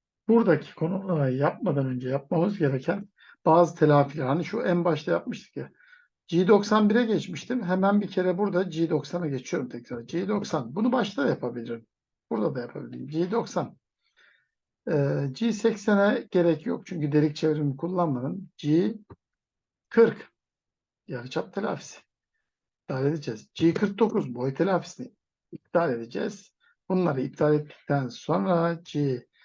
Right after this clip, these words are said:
sıfır sıfır konumluyorum. X diyorum. Hemen bakıyorum. X de otuza, Y'de ise otuz beş, kırk beş, elli. Değil mi? Şurası elli.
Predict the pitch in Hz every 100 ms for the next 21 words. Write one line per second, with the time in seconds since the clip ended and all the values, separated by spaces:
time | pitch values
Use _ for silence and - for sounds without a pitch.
0 | _ _ _ - - - 175 175 175 156
1 | 151 - 208 196 170 156 156 - _ _
2 | _ _ _ _ _ _ 170 147 151 160
3 | 175 170 185 - - 226 202 - - 165
4 | 135 151 196 202 185 160 151 147 135 143
5 | - - - 202 - - - 123 - 214
6 | 226 - 180 185 180 185 208 226 - _
7 | _ _ _ _ _ _ _ _ _ _
8 | - - 139 139 156 151 151 165 170 170
9 | 160 190 226 170 - 165 190 208 156 180
10 | 151 147 160 208 214 - - - - -
11 | - - - _ 240 220 196 160 147 120
12 | - 254 240 - 156 127 127 190 175 131
13 | 113